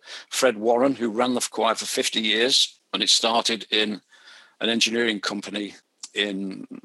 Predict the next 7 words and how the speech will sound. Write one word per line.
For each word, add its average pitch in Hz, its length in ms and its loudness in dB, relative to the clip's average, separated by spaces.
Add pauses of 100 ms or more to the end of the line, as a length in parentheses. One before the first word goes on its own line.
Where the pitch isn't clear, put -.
the, 98 760 -6 (220)
close - 460 4
to 170 200 2
the, 156 380 2 (480)
the 135 60 2
Mill 131 260 6
Hotel, 113 580 0